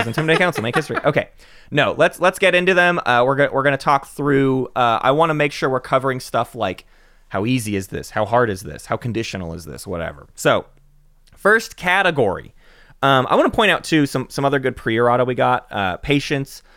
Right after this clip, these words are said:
There were a bunch of folks that talked, have their own categorization systems. This is one I've actually, wh-, how we've organized these, I have been sitting on this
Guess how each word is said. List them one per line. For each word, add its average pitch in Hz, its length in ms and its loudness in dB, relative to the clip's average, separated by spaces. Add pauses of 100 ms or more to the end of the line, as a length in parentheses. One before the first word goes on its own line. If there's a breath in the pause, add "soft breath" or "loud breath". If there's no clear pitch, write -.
(140 soft breath)
There 165 80 0
were 170 40 4
a 143 40 4
bunch 139 140 0
of 113 80 -6
folks 107 280 -2
that - 180 -8
talked, - 360 -4 (100)
have 123 220 -4
their 113 200 0
own 117 220 -4
categorization 127 1000 -4
systems. 151 360 -8 (240 loud breath)
This 170 160 0
is 226 100 0
one 214 160 4
I've 151 140 2
actually, 127 580 0 (260 soft breath)
wh-, 123 40 -2 (120)
how 151 280 0
we've 151 240 0
organized 151 420 0
these, 175 180 0 (120)
I 139 160 2
have 147 180 -2
been 127 120 -4
sitting 135 360 -4
on 160 220 -2
this 180 340 -8